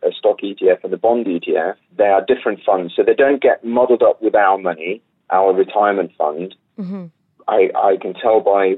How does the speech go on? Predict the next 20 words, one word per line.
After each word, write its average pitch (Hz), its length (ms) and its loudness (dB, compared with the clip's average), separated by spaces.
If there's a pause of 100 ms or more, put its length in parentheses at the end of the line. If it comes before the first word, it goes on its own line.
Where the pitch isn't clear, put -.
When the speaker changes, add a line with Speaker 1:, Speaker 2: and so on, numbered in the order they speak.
(100)
Speaker 1:
looking 110 320 -2
at 95 100 0
the 95 80 -4
ticker 92 340 -6
symbol, 92 280 -2
"Oh, 104 120 4
this - 220 2
one 104 220 0
is 95 180 2 (460)
for 92 260 4
our 90 140 0
first 90 260 2
child, 85 260 0
this 90 180 -2
one 90 120 -4
is 87 140 -6
for 85 120 -6
our 80 120 -4
second - 320 -12
child." 78 360 -4